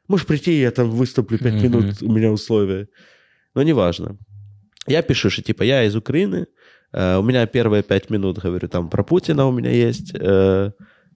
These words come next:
Speaker 1: э, и там ещё что-то, короче, я ей пишу. А она пишет, ну, типа, «Окей, э, э, sounds great», типа, звучит хорошо, нет оскорбительного материала.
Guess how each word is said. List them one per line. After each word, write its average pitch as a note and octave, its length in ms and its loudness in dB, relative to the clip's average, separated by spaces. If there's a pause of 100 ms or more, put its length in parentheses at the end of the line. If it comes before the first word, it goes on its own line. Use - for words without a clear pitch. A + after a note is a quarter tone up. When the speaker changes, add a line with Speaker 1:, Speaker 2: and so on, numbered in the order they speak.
Speaker 1:
э, F2 760 -2
и - 20 -6
там F2 220 -4
ещё D#3+ 240 0
что-то, - 280 -4
короче, F2+ 720 -6
я G2 120 0
ей A2 100 2
пишу. - 400 -10 (840)
А F2 280 -2
она F#2+ 140 2
пишет, - 440 -4 (320)
ну, A#2 80 -6
типа, - 340 -4
«Окей, E3+ 420 -2
э, - 80 -14
э, G2 800 -2 (160)
sounds B2+ 460 0
great», E2+ 280 0 (100)
типа, - 240 -6
звучит G#2+ 300 -4
хорошо, E3+ 500 0 (260)
нет C#3 280 -2
оскорбительного A2 760 -2
материала. F#2 640 -6